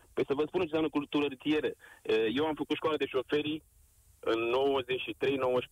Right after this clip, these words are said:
patru, un an de zile. E, închipuiți-vă că într-un an de zile am învățat șase luni legislație, șase luni,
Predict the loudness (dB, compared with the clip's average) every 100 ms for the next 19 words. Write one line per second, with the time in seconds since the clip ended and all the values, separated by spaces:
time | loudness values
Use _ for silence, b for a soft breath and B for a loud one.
0 | -4 0 0 2 0 -2 -2 -2 -2 -4
1 | -8 _ -20 -20 -20 -20 -20 -20 -20 -12
2 | -2 -2 0 -2 0 0 0 0 0 0
3 | 0 0 0 0 0 -2 0 0 0 -2
4 | -2 -2 -2 0 0 -2 -2 -2 -2 0
5 | -2 -2 -2 -2 0 -2 0 -2 -2 -4